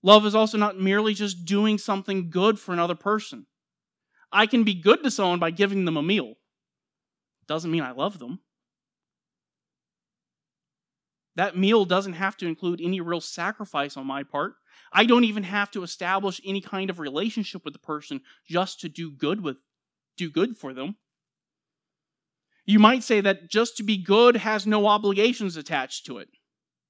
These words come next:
I can be good to someone and I have no further obligation to, to them at all.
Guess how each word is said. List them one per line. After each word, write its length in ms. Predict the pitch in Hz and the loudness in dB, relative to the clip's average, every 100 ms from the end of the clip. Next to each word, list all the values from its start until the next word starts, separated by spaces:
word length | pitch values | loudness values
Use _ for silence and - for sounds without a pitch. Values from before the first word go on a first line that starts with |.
| _ _ _ _ | _ _ _ _
I 140 | - 214 | 2 4
can 140 | 220 | 4
be 100 | 208 | 0
good 220 | 190 214 | 2 2
to 60 | 226 | 2
someone 320 | - 220 233 | 0 0 0
and 140 | 208 185 | 0 -2
I 60 | |
have 260 | 196 190 180 | 0 -2 -2
no 300 | 180 202 226 | 2 2 2
further 440 | - 220 220 208 | -2 -4 -2 2
obligation 720 | 202 208 190 202 208 - 151 156 | 2 0 0 0 -2 -4 -6 -6
to, 160 | 170 165 _ _ - | -8 -10 _ _ -4
to 200 | 220 202 | -2 0
them 200 | 185 175 | -2 0
at 180 | 175 | 0
all. 320 | 175 190 110 | 0 -2 -4